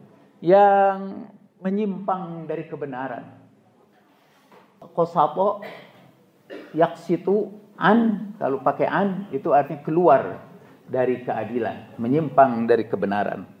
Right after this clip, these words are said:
Dan yang ketiga, marikin, orang yang menjauhi agama. Kata Nabi, "Nanti ada di antara kamu yang akan memerangi," eh, dalam riwayat yang lain, "yang akan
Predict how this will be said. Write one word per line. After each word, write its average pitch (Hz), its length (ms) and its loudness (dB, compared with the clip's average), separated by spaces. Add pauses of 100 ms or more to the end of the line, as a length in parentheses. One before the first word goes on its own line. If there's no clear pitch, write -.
(520)
Dan 165 240 4
yang 175 220 -2
ketiga, 175 340 -2
marikin, 156 720 -6
orang 139 320 -4
yang 135 200 -4
menjauhi 123 680 -6
agama. 101 400 -12
Kata 127 320 -8
Nabi, 147 320 -6 (400)
"Nanti 151 400 -2
ada 135 240 0
di 131 160 -2
antara 123 320 -6
kamu 131 400 -4
yang 113 160 -8
akan 123 160 -6
memerangi," 113 1120 -8 (720)
eh, 98 160 -8
dalam 110 240 -4
riwayat 110 320 -6
yang 113 120 -10
lain, 139 260 -4 (340)
"yang 117 240 -4
akan 131 120 2